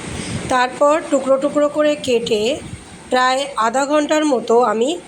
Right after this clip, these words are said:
আটা মাখিয়ে রেখে দিয়েছি। এই আটা মাখিয়ে রেখে দেওয়ার কারণ হচ্ছে, এখানে যদি কোনো ময়লা বা ছোট ছোট লোম থাকে, তাহলে ধোয়ার সঙ্গে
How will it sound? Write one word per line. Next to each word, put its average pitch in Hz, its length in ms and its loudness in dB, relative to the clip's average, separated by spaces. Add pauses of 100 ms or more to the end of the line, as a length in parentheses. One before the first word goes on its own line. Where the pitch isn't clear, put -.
আটা 233 200 0
মাখিয়ে 254 420 -4 (120)
রেখে 226 280 0
দিয়েছি। 190 400 0 (500)
এই 262 60 2 (180)
আটা 254 180 0 (100)
মাখিয়ে 311 360 0 (120)
রেখে 254 300 -2
দেওয়ার 294 220 0 (120)
কারণ 226 320 0
হচ্ছে, 262 320 -2 (540)
এখানে 285 260 0 (140)
যদি 277 180 2 (100)
কোনো 285 160 4 (180)
ময়লা 233 440 0 (220)
বা 226 140 4 (460)
ছোট - 180 0 (120)
ছোট 302 140 -4 (240)
লোম 269 160 6 (140)
থাকে, 254 280 0 (420)
তাহলে 269 400 2 (140)
ধোয়ার 240 360 4
সঙ্গে 240 240 2